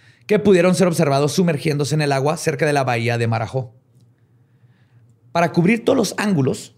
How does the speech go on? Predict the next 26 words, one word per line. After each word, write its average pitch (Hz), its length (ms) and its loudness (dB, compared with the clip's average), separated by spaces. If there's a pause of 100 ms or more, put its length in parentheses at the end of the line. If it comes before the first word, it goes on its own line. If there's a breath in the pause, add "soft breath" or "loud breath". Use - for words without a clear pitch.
como 110 240 -4
debe 120 160 -2
ser, 139 340 -6 (600 soft breath)
como 151 260 0
parte 175 240 2
del 208 120 6
equipo 185 340 0
del 139 120 2
capitán 123 440 -2
Ollanda, 151 580 -2
estaba 160 280 0
el 160 100 2
médico 160 480 -2
Pedro 147 260 0
Ernesto 127 440 -2
Poboa. 139 540 -2 (800 soft breath)
El - 120 -12
psiquiatra - 640 -2 (160)
visitó 165 520 0
el 165 120 0
pueblo 160 320 2
de 160 100 4
Santo 135 280 -2
Antonio 147 460 -2
de 139 420 -6 (100)
Ubin-, 160 500 0